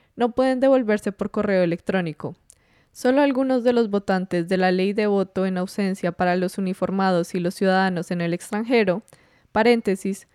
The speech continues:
U O C A V A, cierra paréntesis, pueden devolverla por fax. Para garantizar la privacidad de las selecciones de cada votante,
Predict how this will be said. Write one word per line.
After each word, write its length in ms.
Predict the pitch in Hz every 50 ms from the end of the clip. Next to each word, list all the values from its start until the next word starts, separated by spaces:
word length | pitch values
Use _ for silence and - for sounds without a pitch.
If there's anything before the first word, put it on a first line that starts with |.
| _ _ _ _ _ _ -
U 260 | - 262 277 294 - _ _ -
O 240 | 220 233 226 226 240
C 460 | - - - - 220 220 220 - - _ -
A 280 | - 208 208 202 - _ -
V 420 | 202 208 180 196 190 190 - - _ -
A, 380 | 233 233 208 190 202 226 - _ _ _ -
cierra 300 | - - 214 202 185 180
paréntesis, 760 | - 220 220 247 233 220 - 185 190 - 190 185 220 - - _ _ _ _ _ _ _ _ _
pueden 320 | - 240 247 262 277 277 277
devolverla 800 | 277 269 262 240 226 214 190 185 220 220 226 240 240 247 254 -
por 120 | - 190
fax. 540 | - - - 175 - - - - - - - _ _ _ _ _ _ _ _ _ _ _ _ _ _ _ _
Para 200 | - 233 247 247
garantizar 540 | 240 247 247 247 247 - 254 240 - 254 262
la 120 | 285 302
privacidad 560 | - - 302 294 277 269 - 240 208 196 180
de 160 | 185 180 202 190
las 160 | 196 202 -
selecciones 600 | - 214 196 190 - - - 226 214 208 214 208
de 120 | 208 202
cada 240 | - 226 214 208 214
votante, 600 | 220 240 247 - 247 226 220 208 - 180 185 208